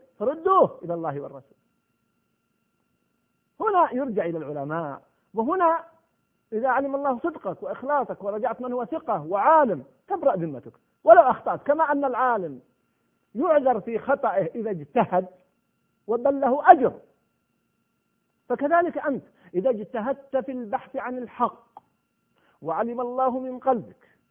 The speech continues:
الصدق في البحث عن الحق والالتزام به كائنا ما كان، وذهبت إلى عالم تثق فيه وفي دينه وفي علمه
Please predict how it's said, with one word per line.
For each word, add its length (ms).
الصدق 640
في 100
البحث 480
عن 220
الحق 420
والالتزام 880
به 160
كائنا 380
ما 180
كان، 220
وذهبت 500
إلى 240
عالم 680
تثق 340
فيه 380
وفي 340
دينه 480
وفي 280
علمه 360